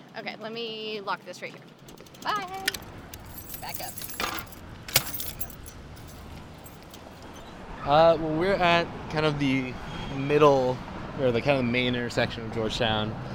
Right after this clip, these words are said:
Speaker 2: We've got Wisconsin here, M Street there.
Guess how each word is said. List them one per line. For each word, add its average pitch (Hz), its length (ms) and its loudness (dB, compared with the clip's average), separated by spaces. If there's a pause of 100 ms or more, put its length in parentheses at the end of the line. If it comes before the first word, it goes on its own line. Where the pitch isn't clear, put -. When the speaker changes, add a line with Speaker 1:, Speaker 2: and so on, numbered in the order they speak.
(260)
Speaker 2:
We've 127 80 0
got 123 160 6
Wisconsin 127 460 2
here, 117 360 4 (100)
M 120 160 0
Street 110 380 0
there. 98 400 6